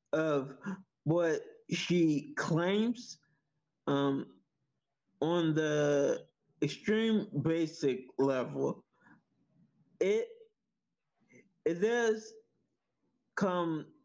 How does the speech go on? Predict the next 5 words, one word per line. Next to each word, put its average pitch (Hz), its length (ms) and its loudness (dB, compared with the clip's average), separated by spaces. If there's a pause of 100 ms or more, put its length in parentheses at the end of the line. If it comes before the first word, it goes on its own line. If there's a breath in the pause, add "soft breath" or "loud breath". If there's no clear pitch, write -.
down 160 600 0 (160)
to 151 800 4 (460 soft breath)
money, 156 560 0 (300)
basically. 147 720 -2 (480 loud breath)
Um, 147 440 -2